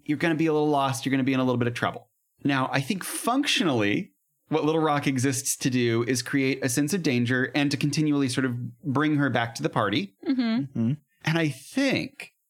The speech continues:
Speaker 1: that you can get somewhere near there if you go with Beastmaster Ranger and have, like, a faithful dog companion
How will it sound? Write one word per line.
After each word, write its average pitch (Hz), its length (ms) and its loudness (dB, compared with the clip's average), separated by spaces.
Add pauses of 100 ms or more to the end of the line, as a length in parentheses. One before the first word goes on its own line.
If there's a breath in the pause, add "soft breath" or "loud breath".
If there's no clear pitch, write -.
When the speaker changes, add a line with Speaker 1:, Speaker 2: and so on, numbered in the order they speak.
(300)
Speaker 1:
that 135 140 0
you 165 140 2
can 180 200 0
get 220 260 -2
somewhere 247 720 0
near 233 480 2
there 139 600 0 (340)
if 139 260 -2
you 220 120 2
go 214 180 0
with 175 260 0
Beastmaster 226 720 0
Ranger 165 440 2
and 127 160 0
have, 147 240 0
like, 147 160 0
a 131 60 2
faithful 147 360 0
dog 208 320 0
companion 139 640 0